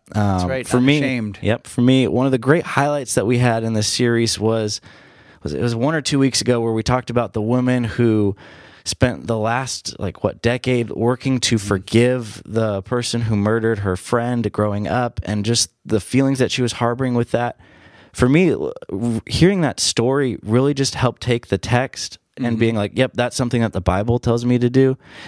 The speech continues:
Speaker 2: And then
Speaker 1: Yeah.
Speaker 2: getting to see it done and acted out on such a, a big level in just our own church and our own church body.
Speaker 1: Yeah. You know, that was really what, that was like a miracle that happened right before our eyes. The
Speaker 2: Really?
Speaker 1: five o'clock service that weekend,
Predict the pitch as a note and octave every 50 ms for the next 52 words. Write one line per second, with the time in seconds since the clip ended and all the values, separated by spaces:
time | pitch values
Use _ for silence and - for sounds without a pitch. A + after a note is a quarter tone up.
0 | - - - A#2+ C3 B2+ G#2 C#3+ C#3+ D#3+ E3 C3+ A2+ - - - C3+ C#3 C#3 B2+
1 | G#2+ - _ - D2 D2+ F#2+ - - A#2+ A#2 B2 C3 B2+ A2 G#2 - A2 A#2 A#2
2 | - - A2 F2 F#2 G#2+ A2+ A#2+ A#2+ F#2 - - A#2 A2+ G#2+ - - - C3 -
3 | - D3 C#3 A#2+ G2+ F2+ - - - _ _ - - A2+ G#2 G2+ - G#2 A#2+ B2+
4 | G#2+ G2 G2 G#2 A#2 A2+ A#2+ A#2+ A2 F#2 - _ _ - - - - - _ _
5 | - A2+ A#2 A2+ A2+ G#2+ - _ _ _ _ _ _ - - A#2 - - A#2 A#2
6 | G#2+ - A2+ A#2 A#2+ G#2+ - - - G#2 A#2+ D#3 - - - - - - A2 G#2+
7 | G#2+ A2 A#2 A#2 - - B2+ A#2+ - - - F2 F#2 F#2+ A2 C3 C3 C3 - -
8 | _ - D3 A#2+ B2+ C3 C3 C3+ B2 G2+ F#2+ - C#3 C#3+ D3+ D#3 D3 C3+ D3+ E3+
9 | E3 C#3+ A#2 B2 B2+ C#3 C#3 B2+ A#2 A2+ - B2+ B2+ C#3 - - _ - A2+ A#2+
10 | B2+ C3+ A#2+ B2 A2 A#2+ A2+ G#2+ G#2+ G2+ F#2+ F#2 B2 C3+ D3 C3 - A#2+ A2 A2
11 | G#2+ G2+ G#2 A#2 A#2+ - - A#2 A2+ A2+ A2+ G#2+ - A2+ - - A#2 G2+ G2 F#2+
12 | G2 G2+ G#2+ A#2+ A#2 A2 G#2 G2+ - - - A2 - G#2+ A2 B2+ C3 B2+ D3+ -
13 | D#3 D3+ D#3 - - - C#3+ A#2+ A2+ A2+ A2+ - - B2 A2+ G#2+ - - B2 B2+
14 | B2 - A#2 G#2 F#2+ G2 G2+ F#2+